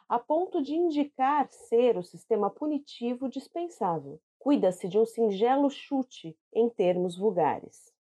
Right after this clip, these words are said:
Sob outro prisma, indivíduos economicamente abonados, nascidos em famílias estáveis e bem educados, em bons colégios com formação exemplar, cometem delitos de variadas ordens, embora se possa apontar, em particular,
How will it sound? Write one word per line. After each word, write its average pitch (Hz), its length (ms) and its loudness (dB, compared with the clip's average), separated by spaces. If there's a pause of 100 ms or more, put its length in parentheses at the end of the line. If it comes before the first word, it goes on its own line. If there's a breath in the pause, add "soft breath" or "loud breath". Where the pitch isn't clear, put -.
Sob 294 380 0
outro 202 260 0
prisma, 269 600 0 (300)
indivíduos 285 760 0
economicamente 226 1040 0 (160)
abonados, 190 960 -2
nascidos 233 640 0
em 247 120 2
famílias 196 560 0
estáveis 233 800 0
e 156 80 4
bem 180 240 2
educados, 220 840 -2 (120)
em 226 240 4
bons 269 360 2
colégios 180 640 0
com 185 200 -4
formação 180 640 0
exemplar, 220 680 0
cometem 320 520 2
delitos 262 720 2
de 214 100 -6
variadas 247 840 2
ordens, 143 640 -2
embora 269 500 4
se 294 160 -8
possa 180 460 0
apontar, 214 640 -2
em 151 120 2
particular, 220 880 0